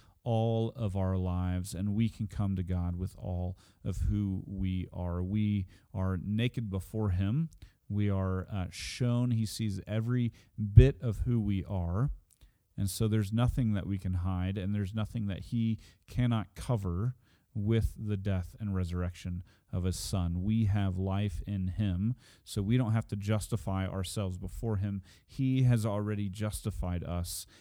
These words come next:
in Jesus. It's through Christ's death on the cross and his resurrection from the dead that we can boldly approach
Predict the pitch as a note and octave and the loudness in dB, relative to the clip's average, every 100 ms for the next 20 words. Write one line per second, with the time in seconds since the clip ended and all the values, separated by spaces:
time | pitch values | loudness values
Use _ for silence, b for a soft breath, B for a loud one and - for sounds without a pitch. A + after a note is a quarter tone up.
0 | B - G2+ F#2 F#2 F2+ F2 F2 E2 - | B -4 0 2 0 0 -2 -2 -6 -6
1 | - - b b b _ _ A2+ - - | -14 -16 b b b _ _ -6 -4 -2
2 | A2+ A2+ A2+ - G#2+ F#2+ F2+ G2+ A2 A#2 | 2 4 2 0 -2 -2 -4 -4 -2 -2
3 | - - A2 F#2 - C3 C3+ C#3 B2+ - | -4 -6 -4 -4 -6 -4 -2 -2 -4 -8
4 | - b b _ G2+ G2+ F#2 G#2+ F#2+ G2+ | -14 b b _ -2 -2 0 0 0 -2
5 | A2+ - A#2+ G#2 G#2 G2 F#2+ G2+ F#2+ F2 | -2 -2 -4 -4 -4 -4 -2 -2 -2 -4
6 | G#2+ B2 - A#2 G#2 A2 A2+ A2+ A#2 G2+ | -2 -2 -2 -4 0 0 0 -2 -2 0
7 | - G#2 F#2 - - | 0 0 -4 -8 -16